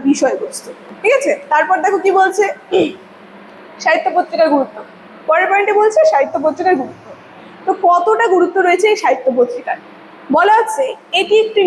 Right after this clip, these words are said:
নির্দিষ্ট বিষয়ের ওপর গভীর আলোচনা করে এবং গবেষণা একটি নির্ভরযোগ্য মাধ্যম। আমরা দেখব একটা যে কোনো নির্দিষ্ট বিষয় সেটা নিয়ে গভীরভাবে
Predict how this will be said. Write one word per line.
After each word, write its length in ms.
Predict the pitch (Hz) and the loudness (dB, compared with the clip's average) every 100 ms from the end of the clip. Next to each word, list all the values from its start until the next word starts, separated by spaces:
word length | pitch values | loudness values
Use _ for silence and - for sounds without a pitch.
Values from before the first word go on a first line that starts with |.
| 330 | 4
নির্দিষ্ট 440 | 349 - 415 427 466 381 | 2 2 0 2 0 0
বিষয়ের 280 | 359 403 381 | 2 2 2
ওপর 160 | 359 349 294 | 2 0 2
গভীর 340 | 294 311 381 415 294 | 0 4 4 4 2
আলোচনা 360 | 330 359 349 | 0 -2 -2
করে 300 | 349 311 - - - - - | 2 2 0 -4 -12 -20 -4
এবং 260 | 381 381 339 349 - - 254 | 0 2 2 0 -6 -2 2
গবেষণা 440 | 294 294 294 415 427 | 2 2 0 0 0
একটি 140 | 381 349 302 | 0 2 2
নির্ভরযোগ্য 840 | 302 320 311 392 427 - 311 247 392 294 | 2 0 2 2 2 0 -2 0 -2 -2
মাধ্যম। 340 | 269 - 247 - - - - | -4 -6 -14 -14 -18 -20 -6
আমরা 200 | 277 330 | -2 0
দেখব 260 | 349 294 330 370 370 - | 0 -2 2 2 0 -4
একটা 240 | 294 277 294 | -4 0 0
যে 180 | 285 349 | 0 -2
কোনো 200 | 381 381 311 | 0 2 4
নির্দিষ্ট 400 | 294 240 320 330 339 269 | 4 2 0 0 -2 -2
বিষয় 240 | - - - 202 - - | -4 -10 -16 -20 -16 -4
সেটা 220 | 359 359 381 | -2 2 2
নিয়ে 180 | 392 294 | 2 2
গভীরভাবে 440 | 294 339 403 403 | 2 4 6 4